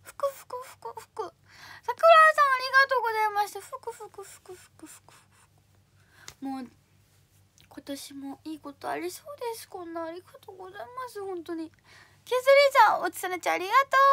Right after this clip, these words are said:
とう。ケイスリーさん。笑福。くれなおさん、お姫様、ひゃっほー。<laughs> ありがとうございます。今日は早くもお眠モードです。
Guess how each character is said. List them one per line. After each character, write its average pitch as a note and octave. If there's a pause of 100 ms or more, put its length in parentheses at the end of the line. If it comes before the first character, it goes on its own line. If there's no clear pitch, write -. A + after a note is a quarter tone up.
(220)
と -
う。 -
ケ D#4+
イ D4+
ス D4+
リ C#4+
ー -
さ C#4+
ん。 B3 (1600)
笑 C#4
福。 - (1300)
く G4
れ G#4+
な B4 (140)
お -
さ A#4+
ん、 G4
お -
姫 F4
様、 D#4+
ひ D4
ゃ D5+
っ -
ほ C5 (200)
ー。 - (800)
<laughs> -
あ D4
り C#4+
が D4+
と C#4
う C#4
ご -
ざ F4
い G#4
ま A4
す。 - (1600)
今 F#4+
日 -
は E4
早 F#4+
く E4+
も D4+ (180)
お C4+
眠 C#4+
モ G4
ー G#4
ド D#4+
で C#4
す。 -